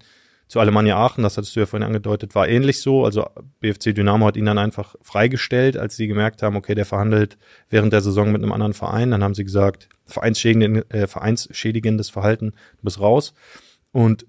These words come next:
vor B F C Dynamo war er, glaub ich, bei Sportfreunde Lotte vorgestellt als Trainer und Sportdirektor an einem Tag. Und dann ist dieser Vertrag aber nicht mehr zustande gekommen,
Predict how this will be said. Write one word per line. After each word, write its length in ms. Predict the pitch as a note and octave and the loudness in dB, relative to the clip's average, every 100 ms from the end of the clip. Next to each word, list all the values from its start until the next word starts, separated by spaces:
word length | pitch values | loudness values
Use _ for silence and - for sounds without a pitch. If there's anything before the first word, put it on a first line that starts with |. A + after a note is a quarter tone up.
| _ | _
vor 640 | - - B2+ D3 D3+ C#3+ | -14 0 4 6 4 2
B 220 | - B2 | -2 -2
F 100 | C3 | -2
C 120 | - B2 | -2 -2
Dynamo 500 | A2+ A#2 B2+ B2+ A2 | 2 2 4 2 4
war 140 | A2+ | 2
er, 60 | A2+ | 4
glaub 160 | A2+ | 0
ich, 140 | A2 - | -4 -2
bei 260 | G#2+ G2+ | 0 0
Sportfreunde 720 | - - A#2 - A2 G#2+ G#2+ - | -4 -6 -6 -2 -2 0 0 -2
Lotte 540 | G#2+ G2+ - A2 A2+ | 0 2 2 0 -2
vorgestellt 580 | - A2+ C3 B2+ A#2 A#2 | -2 0 2 0 -2 -2
als 180 | A2 - | -4 -6
Trainer 300 | - B2+ - | -2 0 0
und 120 | G#2+ | -2
Sportdirektor 580 | - B2 C#3 B2 - B2 | -2 0 0 -2 -2 -2
an 160 | G#2+ | -2
einem 320 | G#2+ G#2+ G#2+ G#2 | -2 -2 -2 -2
Tag. 400 | - A#2+ - _ | 0 0 0 _
Und 220 | - A2+ A2+ | -14 -6 0
dann 100 | B2+ | 0
ist 160 | C3 | 0
dieser 160 | A#2+ A#2 | 0 -2
Vertrag 580 | - - - G#2+ B2+ - _ _ _ | -2 -10 0 0 0 -4 _ _ _
aber 160 | - G2+ | -2 -2
nicht 140 | A2 | 0
mehr 100 | A#2 | -4
zustande 340 | - - A2 B2 | -4 -4 0 0
gekommen, 380 | G#2+ - A2 | 0 -2 -2